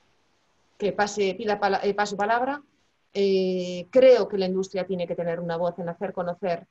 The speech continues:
eh, sus productos, pero desde luego esto tiene que quedar muy desligado de actividades promocionales que van mucho más allá de la formación del profesional,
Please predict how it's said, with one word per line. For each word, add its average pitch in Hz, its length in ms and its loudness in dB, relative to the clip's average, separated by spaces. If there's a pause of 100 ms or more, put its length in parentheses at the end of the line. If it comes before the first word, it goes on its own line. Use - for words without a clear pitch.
eh, 170 220 -4
sus 269 260 -6
productos, 220 760 -6
pero 180 200 -4
desde 165 220 -4
luego 185 520 -2
esto 190 220 -8
tiene 185 220 -6
que 180 100 -10
quedar 180 460 -6
muy 190 160 -6
desligado 208 560 -6
de 208 100 -4
actividades 180 560 -4
promocionales 185 760 -6
que 185 100 -6
van 175 160 -4
mucho 190 220 -10
más 196 180 -8
allá 175 200 -6
de 160 60 -10
la 156 120 -8
formación 170 380 -8
del 196 100 -8
profesional, 208 600 -8